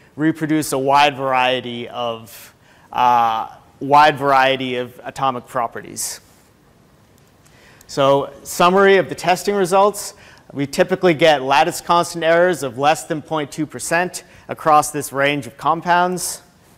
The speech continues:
And, uh, we can also look at the small number of materials outside this range. So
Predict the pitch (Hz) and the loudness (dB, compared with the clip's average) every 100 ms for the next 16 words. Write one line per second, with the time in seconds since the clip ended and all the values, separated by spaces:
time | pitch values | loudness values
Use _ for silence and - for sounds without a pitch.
0 | _ _ _ _ _ _ _ _ - 139 | _ _ _ _ _ _ _ _ -4 0
1 | 143 143 139 139 131 - - _ _ _ | 2 2 0 -4 -8 -12 -20 _ _ _
2 | - 131 131 135 135 - - _ _ _ | -2 2 4 2 0 -10 -20 _ _ _
3 | _ 165 151 165 185 180 180 175 175 - | _ -8 -2 4 4 4 2 2 2 -4
4 | - 151 147 - - 165 160 175 170 165 | -12 -6 -6 -6 -10 2 4 4 4 2
5 | 160 160 151 139 - 143 139 165 151 131 | 2 2 2 -2 -6 -10 -4 0 0 -2
6 | 147 160 - 165 143 135 131 - 123 110 | 0 0 2 2 2 2 -6 -10 -10 -10
7 | 104 110 - 139 127 127 127 | -12 -12 -10 -4 -2 -2 -4